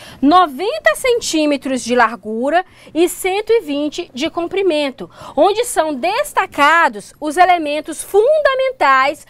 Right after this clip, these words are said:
de um trabalho, como a introdução, a metodologia, o desenvolvimento, conclusão e referência. Lembrando, gente, que são, é,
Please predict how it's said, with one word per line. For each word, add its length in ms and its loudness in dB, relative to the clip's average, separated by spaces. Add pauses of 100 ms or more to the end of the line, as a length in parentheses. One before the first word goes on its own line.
(180)
de 140 -2
um 100 2
trabalho, 600 2 (200)
como 260 2
a 40 -4
introdução, 920 2 (240)
a 60 -12
metodologia, 1120 2
o 100 -10
desenvolvimento, 1080 0
conclusão 840 0 (260)
e 120 0
referência. 840 0 (220)
Lembrando, 720 0
gente, 480 -4
que 140 -6
são, 560 0 (760)
é, 600 4